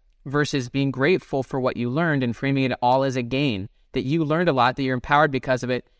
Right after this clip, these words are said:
and that you now get to triumph over that, and you get to now choose your future because of that. You then make your learning greater than your experience, so you don't have to keep repeating your experience. There's a great quote that says, "Lessons are repeated until learned,"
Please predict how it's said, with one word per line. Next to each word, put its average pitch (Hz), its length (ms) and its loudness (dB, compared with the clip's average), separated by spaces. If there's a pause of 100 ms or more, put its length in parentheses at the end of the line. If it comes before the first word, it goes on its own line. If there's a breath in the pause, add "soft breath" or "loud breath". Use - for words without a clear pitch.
(140)
and 139 140 0
that 135 100 0
you 156 180 2
now 135 220 2
get 131 200 -2
to - 60 -6
triumph 123 440 -2
over 165 160 -2
that, 113 180 4
and 135 100 -2
you 135 80 0
get 131 120 -4
to 139 80 -4
now 123 160 0
choose 151 480 -2
your 135 80 0
future 135 320 -2
because 151 320 0
of 117 60 -4
that. 82 200 0 (280)
You 147 200 0
then 147 260 2
make 143 320 0
your 143 140 2
learning 147 480 2
greater 139 260 0
than 131 140 0
your 127 100 0
experience, 139 560 -2
so 139 60 0
you 131 60 2
don't 127 80 0
have 123 100 -2
to - 40 -20
keep - 200 -2
repeating 151 400 0
your 117 100 0
experience. - 560 -8
There's 131 140 -2
a 127 40 0
great 151 220 2
quote 143 200 0
that 113 100 -6
says, 120 180 0
"Lessons 120 400 0
are 120 100 0
repeated 117 360 -2
until 113 280 0
learned," 139 320 0